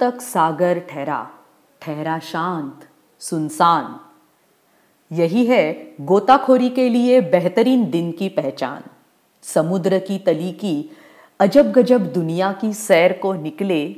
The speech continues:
छोड़ा किनारा। बोट छोटी सही, साहसिक अभियान हमारा। जहां हमें लगाना था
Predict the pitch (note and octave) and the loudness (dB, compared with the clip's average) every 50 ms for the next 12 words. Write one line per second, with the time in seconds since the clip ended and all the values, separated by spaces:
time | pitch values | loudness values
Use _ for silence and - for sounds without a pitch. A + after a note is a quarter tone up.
0 | - - _ - - D#3 D3 D3 D#3+ D#3 D3+ D#3 - C#3+ C3 C3+ C#3+ D#3+ F3 F3+ | -16 -20 _ -10 -4 -2 0 2 2 2 0 0 -4 -6 -4 -2 -2 0 0 -2
1 | G3 F#3+ - - - _ _ _ _ _ _ _ _ _ _ _ _ _ _ _ | -2 -4 -12 -20 -20 _ _ _ _ _ _ _ _ _ _ _ _ _ _ _
2 | _ C3 B2+ E3 F#3 G3+ G#3+ A3+ G#3 - - - - - - - - - C#3+ C#3 | _ -12 -4 0 4 6 6 4 4 0 -8 -14 -16 -20 -20 -14 -6 -6 -6 -4
3 | - G#3 G#3+ G#3+ - D#4 D4 C4 G3+ G#3 C#4 - - - _ _ _ _ - - | -4 -6 -4 0 0 0 2 2 0 -2 -6 -10 -14 -20 _ _ _ _ -16 -8
4 | - - A3 G#3+ A3+ C4 B3 - D#4+ D#4 - D#4+ - D#3+ C#3+ D#3+ D#3 D#3+ F#3 A#3+ | 2 2 2 4 4 0 2 2 0 -2 -2 -2 -4 -4 -2 0 4 4 6 6
5 | C#4+ C4 G3+ E3 D3 C3+ A#2 D2+ F2 - - - - _ _ _ _ _ _ _ | 4 2 0 -2 -4 -4 -4 -4 -6 -8 -8 -10 -18 _ _ _ _ _ _ _
6 | _ _ _ _ _ _ _ _ _ _ _ _ _ _ _ _ _ E3 D3 E3 | _ _ _ _ _ _ _ _ _ _ _ _ _ _ _ _ _ -8 0 2
7 | A#3+ A#3+ B3+ D#4 E4 A#3 A3+ G3+ G3+ A#3+ D#4 E4 C4+ G#3+ F3+ F3+ F3 F3+ G3+ G#3 | 2 4 6 4 4 6 4 4 4 6 4 6 6 6 6 6 4 4 4 2
8 | G#3+ G#3 - G3+ G#3 D#3+ D#3 E3+ D#3+ - - | -2 -2 0 0 0 0 0 -2 -6 -12 -20